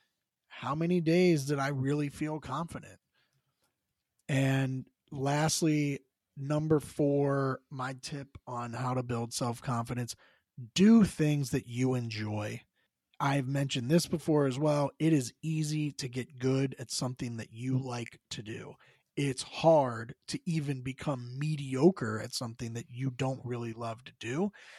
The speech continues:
And when you're good at something, it is easy to become confident in it. So pick up a hobby, doing something you really love. It's gonna be really easy to get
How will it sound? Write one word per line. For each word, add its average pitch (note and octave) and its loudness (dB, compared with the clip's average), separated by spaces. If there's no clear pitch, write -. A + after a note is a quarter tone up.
And B2 -6
when C3 -2
you're E3+ 2
good D#3 0
at C#3 -4
something, A#2+ -10
it D#3 2
is C3+ -2
easy C3+ 0
to C3+ -6
become B2 -4
confident D#3+ -4
in G3+ 0
it. G#2+ -8
So A#2 -4
pick G3 2
up B3 2
a C4 2
hobby, B2 0
doing F3 6
something F3 0
you E3 2
really D3+ 4
love. B2+ -4
It's C#3+ -2
gonna C#3 0
be B2+ -2
really D#3+ 4
easy D#3+ 2
to D#3 4
get F3 4